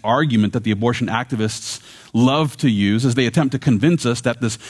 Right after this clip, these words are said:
question about life, well, it's a religious issue. It's a religious issue. Don't push your religion on me.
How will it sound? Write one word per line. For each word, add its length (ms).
question 540
about 260
life, 600
well, 140
it's 100
a 40
religious 520
issue. 280
It's 160
a 60
religious 480
issue. 300
Don't 260
push 320
your 240
religion 480
on 360
me. 440